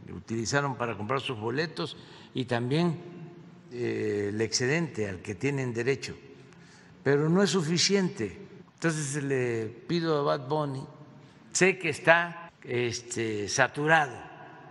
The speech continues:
y cansado, porque trabajan mucho,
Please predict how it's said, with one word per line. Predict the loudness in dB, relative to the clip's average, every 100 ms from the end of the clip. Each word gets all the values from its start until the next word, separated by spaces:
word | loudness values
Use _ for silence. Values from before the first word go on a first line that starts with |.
| -20 -20 -20 -20 -20 -20 -20 -20 -12
y | -8
cansado, | -2 0 2 0 0 -4 -14 -18 -20 -20 -20 -20 -20 -20 -20 -20 -20 -20 -20 -20 -20 -18 -8
porque | -8 -4 -2 -2
trabajan | 0 0 2 -2 -4 -4
mucho, | -4 -4 -10